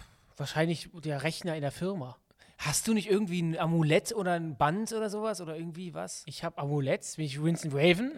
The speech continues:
Speaker 2: Ja, keine Ahnung. Oder irgendwas, was dich an jemanden erinnert?
Speaker 1: Nee. Nee, also ich
Speaker 2: Was hast du denn bei all deinen Umzügen immer noch?
Speaker 1: Klamotten.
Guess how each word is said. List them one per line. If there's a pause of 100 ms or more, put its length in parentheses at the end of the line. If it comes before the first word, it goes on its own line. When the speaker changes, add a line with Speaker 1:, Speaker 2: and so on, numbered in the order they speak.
Speaker 2:
Ja,
keine
Ahnung.
Oder
irgendwas,
was
dich
an
jemanden
erinnert? (720)
Speaker 1:
Nee. (920)
Nee,
also
ich (300)
Speaker 2:
Was
hast
du
denn
bei
all
deinen
Umzügen
immer (220)
noch? (120)
Speaker 1:
Klamotten.